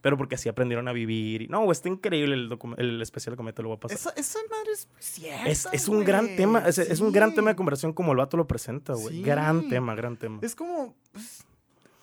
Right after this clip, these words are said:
Speaker 2: ¿qué tiene, güey?
Speaker 1: Sí,
Speaker 2: O sea,
Speaker 1: sí.
Speaker 2: no es intocable, no es
Speaker 1: No,
Speaker 2: una
Speaker 1: no.
Speaker 2: palomita blanca, es un ser humano que tiene capacidades
Speaker 1: Y
Speaker 2: diferentes,
Speaker 1: que, eh,
Speaker 2: güey.
Speaker 1: ellos, o sea, no voy a generalizar, pero muchos disfrutan que los trates como una persona normal, güey. O sea, y el vato, el vato menciona eso, dice,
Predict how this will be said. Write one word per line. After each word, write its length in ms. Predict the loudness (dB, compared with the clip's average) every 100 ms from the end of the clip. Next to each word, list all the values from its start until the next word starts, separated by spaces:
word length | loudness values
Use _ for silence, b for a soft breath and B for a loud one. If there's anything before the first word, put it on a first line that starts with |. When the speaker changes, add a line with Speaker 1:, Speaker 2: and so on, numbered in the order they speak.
| -16 -8
Speaker 2:
¿qué 120 | -8
tiene, 600 | -6 -6 -6 -6 -6 -8
güey? 280 | -6 -4 -2
Speaker 1:
Sí, 160 | -2
Speaker 2:
O 100 | 0 2
sea, 260 | 6 6
Speaker 1:
sí. 240 | 6 0 -4 -10
Speaker 2:
no 160 | -4 0
es 160 | 0 -2
intocable, 760 | -2 -2 4 6 8 6 4 0
no 220 | 2 2
es 140 | 2
Speaker 1:
No, 40 | 2
Speaker 2:
una 120 | 2
Speaker 1:
no. 40 |
Speaker 2:
palomita 520 | 2 2 2 2 4 4
blanca, 440 | 4 0 -2 -6
es 120 | -6
un 120 | -6
ser 220 | -6 -4 -4
humano 500 | -2 -2 -2 -4 -6
que 80 | -6
tiene 260 | -4 -4
capacidades 560 | -6 -6 -4 0 0 2
Speaker 1:
Y 40 | 2
Speaker 2:
diferentes, 400 | 0 2 2 4
Speaker 1:
que, 20 |
eh, 160 | 4 4
Speaker 2:
güey. 100 | 6
Speaker 1:
ellos, 280 | 4 4 0 -8 -6
o 100 | -2
sea, 220 | 0 0
no 160 | 0
voy 100 | 0
a 60 | 0
generalizar, 520 | 0 0 -2 -2 -2
pero 280 | 2 0 0 -8
muchos 500 | -4 0 0 0 -2
disfrutan 480 | -2 -2 -2 0 0
que 80 |
los 140 | 0 0
trates 260 | -2 -4
como 140 | -2 -2
una 120 | -2
persona 280 | -2 -2 -2
normal, 420 | -2 -4 -4 -4
güey. 200 | 0 0
O 60 | 0
sea, 160 | -2 2
y 80 | 4
el 80 |
vato, 300 | 4 4 2
el 80 | 4
vato 200 | 2 2
menciona 380 | 0 0 0 0
eso, 200 | 0 0
dice, 360 | -2 0 -2